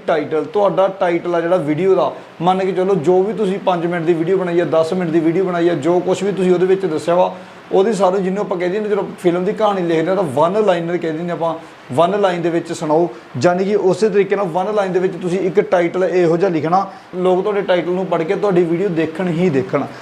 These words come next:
ਠੀਕ ਆ ਜੀ। ਉਸ ਤੋਂ ਬਾਅਦ ਹੈਗੀ ਡਿਸਕ੍ਰਿਪਸ਼ਨ। ਤੁਸੀਂ ਡਿਸਕ੍ਰਿਪਸ਼ਨ ਵੀ ਇਸ ਤਰੀਕੇ ਨਾਲ ਲਿਖਣੀ ਆ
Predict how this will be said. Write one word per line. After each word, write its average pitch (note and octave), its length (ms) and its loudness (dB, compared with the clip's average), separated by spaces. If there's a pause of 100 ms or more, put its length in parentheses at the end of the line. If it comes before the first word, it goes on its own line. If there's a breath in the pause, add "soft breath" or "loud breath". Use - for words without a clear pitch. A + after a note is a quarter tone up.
(180 loud breath)
ਠੀਕ D#3+ 180 4
ਆ G#3+ 60 6
ਜੀ। G#3 140 2
ਉਸ F#3+ 220 4
ਤੋਂ G#3+ 80 2
ਬਾਅਦ G#3 180 2
ਹੈਗੀ G3 200 0
ਡਿਸਕ੍ਰਿਪਸ਼ਨ। D#3 640 -4 (340 loud breath)
ਤੁਸੀਂ G3+ 300 4
ਡਿਸਕ੍ਰਿਪਸ਼ਨ G3 580 0
ਵੀ G#3+ 140 2 (100)
ਇਸ F#3+ 120 6
ਤਰੀਕੇ F#3+ 360 -4
ਨਾਲ G3 200 -4
ਲਿਖਣੀ D#3+ 380 -4
ਆ G3+ 180 -4